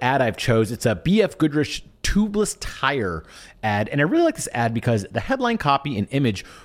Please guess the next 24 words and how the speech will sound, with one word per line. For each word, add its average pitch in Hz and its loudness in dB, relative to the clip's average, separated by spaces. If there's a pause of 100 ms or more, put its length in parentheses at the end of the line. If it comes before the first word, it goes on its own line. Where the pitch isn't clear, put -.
work 185 2
together 123 2
really 123 2
nicely 101 -2
to - -8
show 127 2
that 123 0
your 101 -6
tires 101 -4 (320)
are 113 2
the 98 -8
only 196 4
part - 0
of 113 -4
your 107 -2
car 92 -2
that - -4
actually 92 -4
touch - -10
the - -4
road. 110 2
So - -2
the 95 -4
car 143 2